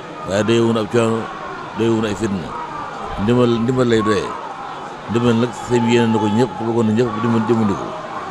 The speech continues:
waaye lu ñu jaayal nag, lu ñu jaay nañ jënd yaa ko moom. Waaye dégg gi moom baax na, waaye amul njëriñ.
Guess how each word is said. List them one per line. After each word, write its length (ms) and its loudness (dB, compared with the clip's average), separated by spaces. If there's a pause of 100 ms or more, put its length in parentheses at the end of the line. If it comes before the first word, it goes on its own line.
(440)
waaye 180 4
lu 120 4
ñu 140 4
jaayal 280 4
nag, 100 -4 (220)
lu 60 0
ñu 100 2
jaay 140 2
nañ 180 2
jënd 140 2
yaa 160 4
ko 60 0
moom. 180 -2 (1040)
Waaye 140 2
dégg 200 0
gi 80 2
moom 120 2
baax 180 0
na, 80 0
waaye 240 2
amul 200 2
njëriñ. 220 0